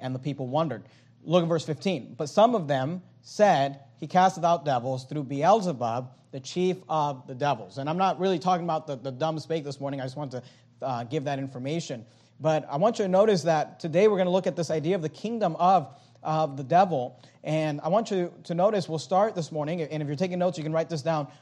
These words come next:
want you to notice the ranks of the devil. When it comes to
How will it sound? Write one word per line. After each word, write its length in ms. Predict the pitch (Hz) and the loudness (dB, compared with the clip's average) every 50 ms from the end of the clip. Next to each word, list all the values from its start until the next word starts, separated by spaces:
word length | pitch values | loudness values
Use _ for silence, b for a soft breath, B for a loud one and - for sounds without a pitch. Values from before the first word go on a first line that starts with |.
| B B B | B B B
want 180 | - 180 202 - | 0 0 0 2
you 60 | 196 | 2
to 40 | 185 | 2
notice 200 | 196 196 180 131 | 4 4 4 0
the 100 | 160 160 | -2 -4
ranks 420 | 143 135 175 190 214 208 - - | -2 2 2 4 4 2 0 -4
of 200 | - 170 165 147 | 0 0 0 0
the 60 | 156 | 0
devil. 320 | 139 131 139 120 101 98 - - b b b b b b | -2 -2 -2 -2 -2 -6 -14 -18 b b b b b b
When 120 | - 165 | -4 -4
it 120 | 170 165 - | -4 -2 0
comes 280 | 196 214 233 240 214 - | 0 0 0 0 -4 -6
to 460 | - 240 226 202 185 180 175 165 - | -4 0 2 2 2 2 0 -2 -6